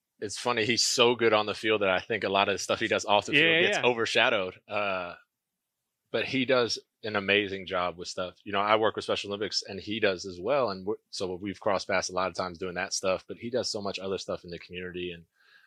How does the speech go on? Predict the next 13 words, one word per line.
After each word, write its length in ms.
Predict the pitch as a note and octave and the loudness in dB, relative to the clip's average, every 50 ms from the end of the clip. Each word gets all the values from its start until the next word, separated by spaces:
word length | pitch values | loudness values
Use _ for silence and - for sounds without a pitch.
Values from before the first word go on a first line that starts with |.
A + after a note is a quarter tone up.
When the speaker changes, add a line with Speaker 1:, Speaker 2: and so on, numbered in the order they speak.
| _ _ - | _ _ -12
Speaker 1:
that 60 | A2+ G2+ | -8 -6
just 220 | G#2+ A2 F#2 G2 | -4 -4 -2 2
goes 240 | G#2+ G#2+ G#2+ F#2+ G#2+ | 2 4 4 4 2
unnoticed. 440 | G2+ G2 G2 G2 G#2 G#2 G2 - - | 2 4 6 4 4 4 2 -2 -4
And 120 | F#2+ F#2+ | -6 -8
it's 140 | F2+ - - | -8 -6 -4
like, 280 | G2 F2+ F2 F2 - _ _ _ _ _ _ _ _ _ _ - | -2 -2 -2 -4 -8 _ _ _ _ _ _ _ _ _ _ -10
just 160 | - G2+ - | -6 -4 -2
'cause 140 | A#2+ G#2 G2 | 0 0 0
he 100 | A2+ G#2 | -2 -4
can 180 | G#2 G2+ F2+ | -4 -4 -2
bomb 260 | E2+ F#2+ G2 G2+ G2+ | 2 4 4 4 4
it, 140 | G2 F#2+ - | 0 -2 -6